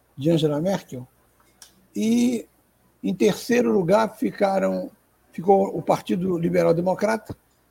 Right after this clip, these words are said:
e em quarto os Verdes. Como é um, é um sistema parlamentarista, a social-democracia tem que negociar com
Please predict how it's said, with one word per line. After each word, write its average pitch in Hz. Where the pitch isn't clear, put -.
e 208
em 208
quarto 208
os 165
Verdes. 139
Como 277
é 262
um, 226
é -
um 208
sistema 196
parlamentarista, 175
a -
social-democracia 202
tem 214
que 220
negociar 214
com 202